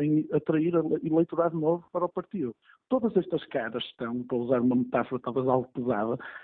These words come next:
queimadas, estão todos queimados. Isto, todos eles, a todos eles podemos fazer associações de casos mediáticos e de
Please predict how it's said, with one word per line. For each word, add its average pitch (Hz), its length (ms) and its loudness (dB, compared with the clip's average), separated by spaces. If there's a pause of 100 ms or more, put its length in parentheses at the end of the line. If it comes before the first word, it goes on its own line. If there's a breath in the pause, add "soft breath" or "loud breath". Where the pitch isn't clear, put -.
(180 loud breath)
queimadas, 190 580 0 (180)
estão 208 200 -4
todos 226 380 -2
queimados. 220 520 -2 (160)
Isto, 170 300 -10 (140)
todos 214 300 0
eles, 131 300 0 (360)
a 156 40 4
todos 165 300 2
eles 160 140 4
podemos 165 300 0
fazer 160 260 2
associações 160 540 0
de 151 180 -10
casos 143 340 2
mediáticos 131 720 0
e 131 100 -2
de 117 100 -10